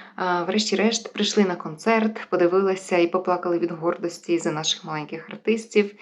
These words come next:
і забрали додому купу фото. А тут у Чехії перше свято зовсім було іншим. Чесно кажучи, мене це на початку здивувало.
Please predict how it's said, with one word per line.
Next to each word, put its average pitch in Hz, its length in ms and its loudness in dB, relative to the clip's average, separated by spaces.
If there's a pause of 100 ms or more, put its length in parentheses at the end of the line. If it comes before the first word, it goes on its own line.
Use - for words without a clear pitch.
(240)
і 233 80 -2
забрали 196 380 2
додому 170 360 0
купу 160 320 -6
фото. - 400 -2 (600)
А 190 80 0
тут 330 220 4
у 214 60 2
Чехії 240 560 2
перше 220 280 2
свято 214 460 2
зовсім 175 380 -2
було 175 160 2
іншим. 170 520 -2 (400)
Чесно 220 320 0
кажучи, 262 480 -2
мене 190 340 2
це 202 480 0
на 190 120 0
початку 175 640 -4
здивувало. 190 800 2